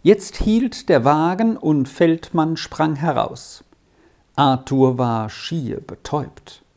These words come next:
Wie im Traum stieg er aus dem Wagen und folgte seinem Vormund ins Haus hinein und die Treppe hinauf. Hier öffnete sich eine Tür. Eine größere,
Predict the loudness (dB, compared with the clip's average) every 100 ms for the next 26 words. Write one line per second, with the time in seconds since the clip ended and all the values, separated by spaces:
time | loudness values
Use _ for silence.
0 | _ _ -20 0 2 4 4 2 0 2
1 | 2 0 -4 -10 -10 -4 2 2 4 -2
2 | -4 -6 -4 2 4 4 2 0 -2 -2
3 | 0 -2 -2 -4 0 2 2 0 2 4
4 | 6 4 0 -2 -4 0 2 2 0 -4
5 | 0 2 4 4 4 2 -2 0 -2 -2
6 | -8 -8 -10 -12 -14 -18 -20 _ _ _
7 | -20 -20 -10 2 8 8 8 2 0 0
8 | -6 -4 -4 -4 -4 0 2 0 0 4
9 | 6 6 4 -8 _ _ -6 -4 -4 -4
10 | 2 4 6 4 2 2 2